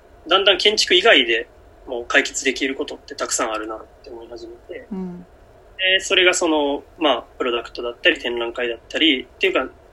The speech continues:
Speaker 1: だんだんどういうとこに進んでいってるかっていうと、
Speaker 2: うん。
Speaker 1: やっぱどうやって運動とか変化を起こすかっていうところに割とダイレクトに関われるようなところ。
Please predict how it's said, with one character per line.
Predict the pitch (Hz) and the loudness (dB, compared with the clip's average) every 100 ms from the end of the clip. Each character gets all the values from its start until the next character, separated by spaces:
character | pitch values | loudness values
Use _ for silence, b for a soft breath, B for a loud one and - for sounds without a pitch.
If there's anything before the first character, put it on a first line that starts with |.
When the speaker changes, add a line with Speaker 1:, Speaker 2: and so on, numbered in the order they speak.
| - | -2
Speaker 1:
だ | 185 | 0
ん | 220 214 | 0 0
だ | 214 | 0
ん | |
ど | 165 190 | 2 2
う | |
い | 202 | 2
う | |
と | 196 | 2
こ | |
に | 180 | 0
進 | 175 185 | 0 0
ん | 175 | 2
で | |
い | 165 | 0
っ | |
て | - | -2
る | 165 | -4
か | 151 | -4
っ | - | -8
て | - 220 | -10 -8
い | |
う | |
と、 | - 147 123 - | -2 -2 -2 -4
Speaker 2:
う | |
ん。 | 208 185 175 | -6 -6 -4
Speaker 1:
や | 185 | -2
っ | - | -2
ぱ | - - - - - | -8 -20 -20 -20 -8
ど | 156 | 0
う | 202 | 2
や | 208 | 2
っ | |
て | 185 185 | 0 0
運 | 180 185 | -2 0
動 | 180 | 0
と | 175 - | 0 -4
か | |
変 | - 139 | -4 -4
化 | 127 117 | -4 -6
を | 117 | -6
起 | |
こ | 127 | -10
す | - | -10
か | 135 | -10
っ | 131 | -8
て | 139 | -6
い | 131 | -6
う | |
と | 143 | -4
こ | 151 | -2
ろ | |
に | 170 190 | 2 4
割 | 139 143 | 4 0
と | 131 | 0
ダ | 151 | 2
イ | 139 | 2
レ | 120 | -2
ク | |
ト | - | -8
に | 117 | -18
関 | - - 120 | -20 -10 -6
わ | 113 | -4
れ | 117 | -4
る | |
よ | 120 | -6
う | 113 | -8
な | |
と | - - | -14 -20
こ | |
ろ。 | 123 | -18